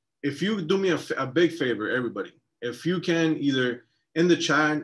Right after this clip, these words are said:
if you can put a Y or a no to the following question,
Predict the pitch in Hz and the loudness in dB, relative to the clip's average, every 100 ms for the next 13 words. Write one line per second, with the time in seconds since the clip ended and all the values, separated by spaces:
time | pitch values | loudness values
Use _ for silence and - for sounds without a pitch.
0 | - 120 127 135 139 139 147 123 113 120 | -8 -8 -4 -2 -2 2 2 4 0 0
1 | 127 135 139 - 120 117 113 120 131 135 | 2 0 -2 -6 -4 -2 -2 -2 0 0
2 | 135 135 - 110 - 127 127 120 104 123 | -2 -6 -6 -6 -4 -4 -4 -4 -6 -4
3 | 123 - 127 123 | -2 -2 -6 -10